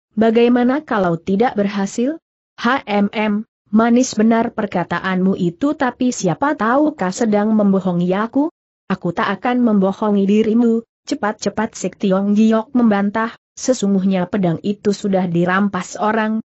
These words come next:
apa yang bisa kulakukan sekarang?" "Aku tidak percaya,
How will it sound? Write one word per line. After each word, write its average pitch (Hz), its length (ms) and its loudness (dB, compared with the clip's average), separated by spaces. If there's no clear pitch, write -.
apa 202 400 -2
yang 190 240 2
bisa 190 320 -2
kulakukan 214 760 0
sekarang?" 226 600 -4
"Aku 190 300 -2
tidak 165 340 -4
percaya, 226 640 0